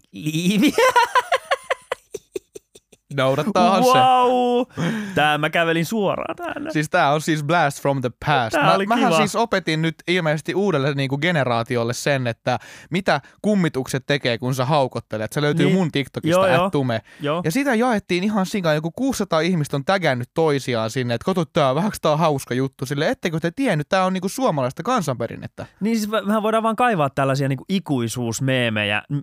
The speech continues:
Speaker 1: menneisyydestä
Speaker 2: Niin.
Speaker 1: ja luoda niitä, niitä omia. Et kohta mekin lauletaan, että me ollaan pissiksi hei kai sen huomaa.
Speaker 2: <laughs> Just näin, just näin. Ja siis, oot sä pannut vai kattila?
Speaker 1: Mä oon pannut.
Speaker 2: <laughs> No niin.
Speaker 1: Ää, on
Speaker 2: Tiedätkö,
Speaker 1: se just näin.
Speaker 2: mä,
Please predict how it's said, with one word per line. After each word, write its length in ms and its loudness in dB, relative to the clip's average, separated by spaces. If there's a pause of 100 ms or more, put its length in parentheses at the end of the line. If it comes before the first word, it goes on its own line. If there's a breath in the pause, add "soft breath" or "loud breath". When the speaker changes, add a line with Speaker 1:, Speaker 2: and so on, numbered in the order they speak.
Speaker 1:
menneisyydestä 880 0
Speaker 2:
Niin. 60 2
Speaker 1:
ja 60 -2
luoda 260 -2
niitä, 300 -6
niitä 220 -4
omia. 220 0
Et 60 -4
kohta 160 0
mekin 240 -2
lauletaan, 340 0
että 60 0
me 60 0
ollaan 240 0
pissiksi 580 -4
hei 100 0
kai 180 0
sen 160 -6
huomaa. 400 -4 (200)
Speaker 2:
<laughs> 180 2
Just 260 -4
näin, 240 2
just 200 -4
näin. 180 2
Ja 60 2
siis, 180 -4
oot 140 -2
sä 100 -14
pannut 220 -2
vai 100 0
kattila? 360 -6 (800)
Speaker 1:
Mä 60 -6
oon 140 -6
pannut. 440 -2 (140)
Speaker 2:
<laughs> 220 2
No 160 2
niin. 140 2
Speaker 1:
Ää, 360 2
on 60 0
Speaker 2:
Tiedätkö, 220 2
Speaker 1:
se 80 2
just 160 -6
näin. 360 0
Speaker 2:
mä, 140 -2